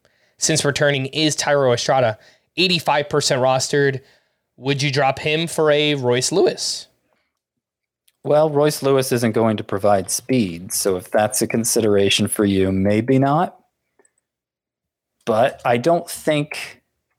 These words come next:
Speaker 2: their upside is dissimilar. If anything, Lewis probably has more. I did,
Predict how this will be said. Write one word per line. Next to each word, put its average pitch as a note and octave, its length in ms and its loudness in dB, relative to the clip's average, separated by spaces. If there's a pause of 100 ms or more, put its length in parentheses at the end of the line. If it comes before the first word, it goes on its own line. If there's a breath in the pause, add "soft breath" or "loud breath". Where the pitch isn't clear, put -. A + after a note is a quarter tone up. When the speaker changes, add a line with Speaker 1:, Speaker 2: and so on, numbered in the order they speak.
(420)
Speaker 2:
their A#2 260 0
upside A2 840 2
is G2 580 -4 (380)
dissimilar. C3 580 0
If A2+ 80 -2
anything, G#2+ 560 0 (520)
Lewis G#2 340 -2
probably G2+ 380 0
has F#2+ 200 0
more. G2 640 0
I G#2 60 0
did, A2 400 -2